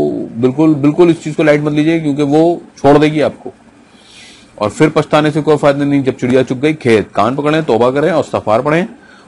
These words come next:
और जल्द से जल्द अपने हाथ में लगाम लें, और इसको धीरे धीरे, धीरे धीरे, धीरे धीरे, Time लगेगा,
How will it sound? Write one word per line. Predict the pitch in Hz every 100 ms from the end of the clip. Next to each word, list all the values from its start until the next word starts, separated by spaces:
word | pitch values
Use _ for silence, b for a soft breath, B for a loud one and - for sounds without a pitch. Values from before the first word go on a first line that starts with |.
| b
और | - 101 95 - -
जल्द | 147 160
से | 151
जल्द | 117 120 110 - - _ _ _ _ _ _ _ -
अपने | 113 131
हाथ | 110 120
में | 120 117
लगाम | 113 131 160
लें, | 180
और | 202 151 - 107 -
इसको | 123 - 135
धीरे | 113 147 151 117
धीरे, | 95 98 -
धीरे | 95 131 156 147
धीरे, | 95 101 - - 98
धीरे | 147 170 123
धीरे, | 107 92 71 -
Time | 113 127
लगेगा, | 143 156 139